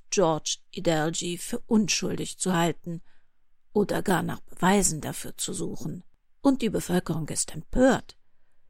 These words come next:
Das widerliche Gemetzel muss endlich aufhören. Niemand ist bereit, außer George Edaljis Familie, an seine Unschuld zu glauben.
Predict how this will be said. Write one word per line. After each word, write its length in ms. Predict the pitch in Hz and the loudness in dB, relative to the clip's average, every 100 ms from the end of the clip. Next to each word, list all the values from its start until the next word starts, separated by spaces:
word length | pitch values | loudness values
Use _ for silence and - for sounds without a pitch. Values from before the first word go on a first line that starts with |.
| - | -4
Das 320 | 208 - - - | -2 4 2 2
widerliche 680 | - 285 320 277 190 - | 2 4 6 6 4 0
Gemetzel 720 | - 165 160 202 262 - - 156 | -2 -4 4 6 6 4 2 2
muss 300 | 143 - - | 0 -2 0
endlich 580 | - 285 - 139 92 - | 4 4 2 -6 -4 -6
aufhören. 800 | - 262 294 - - - - 160 - - - - _ _ - _ _ - | 4 4 4 -4 -4 -4 -4 -8 -12 -20 -20 -20 _ _ -20 _ _ -6
Niemand 500 | 214 233 247 262 285 | 2 4 4 2 0
ist 220 | 277 - | -4 -2
bereit, 460 | 254 233 202 175 - - - - - - | -2 4 6 4 0 -10 -20 -20 -20 -6
außer 420 | - 185 185 214 226 | 0 2 0 -4 -4
George 420 | - 185 190 - - | 0 0 0 -4 -6
Edaljis 600 | 208 190 185 185 190 185 | -4 -2 0 0 -2 -2
Familie, 600 | 202 190 180 175 185 190 - - - - - - - | -2 0 -2 0 0 0 -6 -20 -20 -20 -20 -20 -4
an 160 | 196 | -2
seine 280 | 175 180 220 | 2 2 2
Unschuld 520 | 226 170 - - - | 0 0 -2 -4 -4
zu 160 | - - | -6 -4
glauben. 520 | 180 151 143 170 156 | -2 0 2 -2 -6